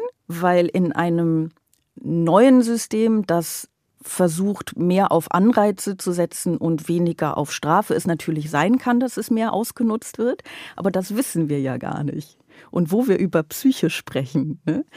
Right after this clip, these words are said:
äh, ist es ja nicht unwichtig, wie Leute, die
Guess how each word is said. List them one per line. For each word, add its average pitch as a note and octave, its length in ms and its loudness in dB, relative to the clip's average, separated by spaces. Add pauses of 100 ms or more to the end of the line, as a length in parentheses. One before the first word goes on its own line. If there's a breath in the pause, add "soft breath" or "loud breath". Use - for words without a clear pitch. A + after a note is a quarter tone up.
(240 loud breath)
äh, F3+ 320 2
ist - 160 0
es A3 140 -2
ja F#3+ 120 2
nicht G#3+ 300 2
unwichtig, G3+ 760 4 (880 soft breath)
wie G#3+ 300 6
Leute, G3 680 2 (460)
die F#3+ 380 0